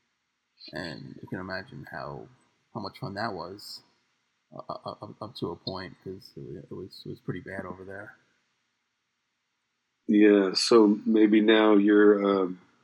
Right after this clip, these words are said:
Speaker 2: you're one of the people that, apart from maybe the, uh, additional burden of, of parenting <laughs>
Speaker 1: Yeah.
Speaker 2: and homeschooling, uh,
Speaker 1: Right.
Speaker 2: otherwise this is working out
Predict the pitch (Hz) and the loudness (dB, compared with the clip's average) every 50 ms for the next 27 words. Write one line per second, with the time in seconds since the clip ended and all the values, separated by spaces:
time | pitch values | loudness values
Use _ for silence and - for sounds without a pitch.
0 | _ _ _ _ _ _ _ _ _ _ _ _ - 107 104 110 110 95 95 - | _ _ _ _ _ _ _ _ _ _ _ _ 2 4 6 6 4 2 2 2
1 | 117 101 98 101 98 95 92 87 - _ _ _ _ _ _ _ - - - - | 2 2 2 2 -2 -2 -2 -4 -6 _ _ _ _ _ _ _ -8 -4 0 2
2 | 104 95 92 - - 101 95 92 98 95 85 90 90 90 85 - _ _ _ _ | 2 2 2 0 -2 0 0 2 2 0 0 0 -2 -4 -4 -8 _ _ _ _
3 | _ _ _ - 131 127 113 110 104 101 101 95 90 90 92 92 87 85 85 - | _ _ _ -16 -10 -6 -6 -4 -2 -2 -2 -2 0 0 -2 -2 -4 -4 -8 -10
4 | - - - - 90 87 - - 104 101 - - 104 95 90 90 90 101 101 95 | -12 -12 -10 -10 -10 -4 0 0 0 2 2 0 0 0 0 2 4 4 4 4
5 | 87 98 95 90 - - - - - - 90 - - - - 117 113 117 113 107 | 4 0 -4 -4 -6 -8 -16 -12 -8 -8 -8 -8 -6 -2 0 4 4 6 4 4
6 | 107 - - 127 104 113 - - - - - 160 113 92 - - - - - 107 | 4 4 4 4 4 4 2 0 -2 -2 2 2 2 2 0 -4 -4 -2 0 0
7 | 104 98 95 92 98 - - 110 107 104 101 - _ _ - - - 123 120 117 | 0 0 0 -2 -6 -4 0 2 2 2 2 -2 _ _ -4 4 6 8 8 8
8 | 110 104 101 95 95 98 101 101 - 110 107 98 95 92 92 85 - 110 107 107 | 8 6 4 2 0 -2 -4 -4 -2 -2 0 0 0 -2 -4 -4 -2 0 2 2
9 | 113 107 101 98 101 98 95 90 - - 113 - _ _ _ _ _ _ _ _ | 4 4 4 4 2 2 0 0 -4 -8 -16 -16 _ _ _ _ _ _ _ _
10 | _ _ - 107 104 101 - 107 95 - 101 104 92 - - 101 95 90 92 95 | _ _ -10 -8 -8 -6 -6 -6 -4 0 0 0 0 0 -2 -4 -4 -4 -6 -10
11 | - | -12